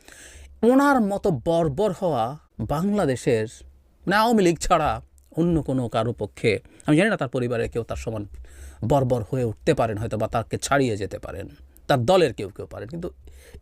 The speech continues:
এই পরিমাণ বর্বর হওয়া কারো সম্ভব না। সুতরাং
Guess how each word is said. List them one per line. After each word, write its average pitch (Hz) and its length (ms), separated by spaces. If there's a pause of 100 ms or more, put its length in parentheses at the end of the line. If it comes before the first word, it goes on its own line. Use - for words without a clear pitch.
এই 269 160
পরিমাণ 170 400
বর্বর 143 440
হওয়া 113 180
কারো 101 200
সম্ভব 101 300
না। 127 100
সুতরাং 180 320